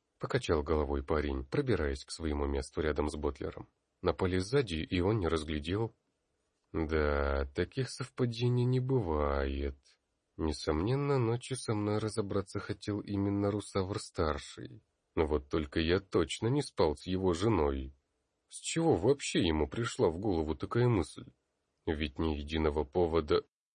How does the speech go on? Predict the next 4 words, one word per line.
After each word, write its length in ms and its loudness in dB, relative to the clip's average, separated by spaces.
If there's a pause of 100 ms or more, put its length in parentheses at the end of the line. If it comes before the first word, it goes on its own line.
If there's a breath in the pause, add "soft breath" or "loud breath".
Тут 180 -2
я 220 2
замер, 560 0
вспоминая, 1080 0